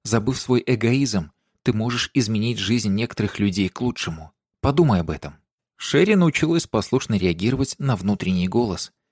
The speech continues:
как реагировала на голос матушки Филлис, а может быть и Бога. Кому бы он ни принадлежал, этот голос был слишком силен, чтобы его игнорировать. Привычка победила. «Буду рада помочь», ответила Шерри.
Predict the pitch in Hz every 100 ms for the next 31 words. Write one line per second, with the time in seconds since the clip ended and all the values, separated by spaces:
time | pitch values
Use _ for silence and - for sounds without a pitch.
0 | _ - 139 107 90 82 117 143 151 139
1 | 92 87 85 80 85 80 82 - 90 -
2 | 98 71 - - _ _ _ - 123 87
3 | 90 113 95 101 - - 104 78 67 -
4 | - _ _ _ _ _ _ _ _ _
5 | _ _ _ _ - 98 95 180 165 165
6 | 156 143 131 127 113 98 101 104 127 104
7 | _ 107 98 92 104 120 95 98 - 92
8 | 87 - 90 - 90 95 131 - _ -
9 | - 107 92 90 90 - 101 98 87 78
10 | 71 - - _ _ _ _ _ - 135
11 | 101 107 - 101 90 87 78 69 78 -
12 | _ _ _ _ _ _ _ _ 156 190
13 | 151 151 139 117 120 110 82 - - _
14 | _ _ - 101 85 - 80 82 - 87
15 | -